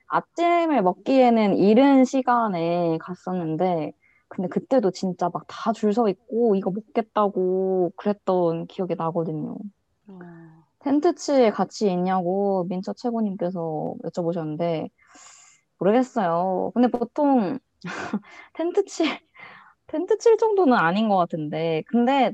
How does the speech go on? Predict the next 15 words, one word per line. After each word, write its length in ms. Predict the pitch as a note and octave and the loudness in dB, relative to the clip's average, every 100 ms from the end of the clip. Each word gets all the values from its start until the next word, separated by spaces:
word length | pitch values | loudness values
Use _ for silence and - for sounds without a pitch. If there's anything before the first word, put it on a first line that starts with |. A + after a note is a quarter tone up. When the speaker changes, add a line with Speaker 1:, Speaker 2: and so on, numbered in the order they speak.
| - | -2
Speaker 1:
몇백 640 | F#3 F#3+ - E4+ F4 D#4+ C4+ | 0 0 4 4 4 0 0
분이 340 | C4 A#3+ G3 - _ F3+ | 2 4 2 0 _ 2
웨이팅 380 | G#3 B3 C#4+ C#4+ | 2 2 2 2
하시지만 680 | D#4 D4+ A#3 G3+ G3+ F#3 | 2 0 0 2 0 0
다들 540 | F3+ G3 G3 G#3+ G3 - | -2 -4 0 0 2 0
기다리시는 640 | - A#3+ D4+ C4 B3+ A3 | -2 0 0 0 -2 -2
거 100 | F3+ | -4
보니까 540 | G3+ F3 E3+ - G3+ G#3 | -6 -8 -8 -4 -4 -2
회전율은 680 | D4 F#4+ G4 F4+ C4+ A3+ G3 | -4 -8 -6 -6 -6 -6 -6
좀 200 | F#3+ G3+ | -6 -4
빠른 280 | C#4 F4 F4+ | -4 -4 -6
편인 300 | D4+ B3 G#3+ | -8 -6 -6
것 100 | F3+ | -8
같긴 240 | F#3+ G#3+ G#3 | -8 -10 -8
하더라고요. 520 | A3+ G#3 D#3 D3+ | -6 -8 -8 -12